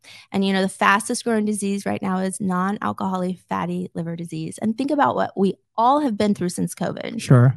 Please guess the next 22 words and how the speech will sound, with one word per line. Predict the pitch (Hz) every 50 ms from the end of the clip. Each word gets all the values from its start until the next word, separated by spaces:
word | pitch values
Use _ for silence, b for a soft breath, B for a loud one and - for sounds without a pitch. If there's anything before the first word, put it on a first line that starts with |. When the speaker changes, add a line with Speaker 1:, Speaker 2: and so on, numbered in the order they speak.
| - _
Speaker 1:
And | -
now | 220 220 220
this | 220 220 208 - -
hurricane | 214 202 220 208 214 202 - - 175 180 175
here | 180 175 165
in | 165 160
Naples. | 180 185 285 202 - 160 175
I | 185
mean, | 202 214
there's | 226 240 233
a | 247
lot | 233 214 180 180 175 196
of | 196
stress, | - - - - 214 220 254 285 285 254 226 -
a | 139
Speaker 2:
<laughs> |
Speaker 1:
lot | - 165 165
of | 160 - _ _ _
fear, | - 262 262 247 247 240 226 214 208 196
a | 190
lot | 185 185 175 175 -
of | - -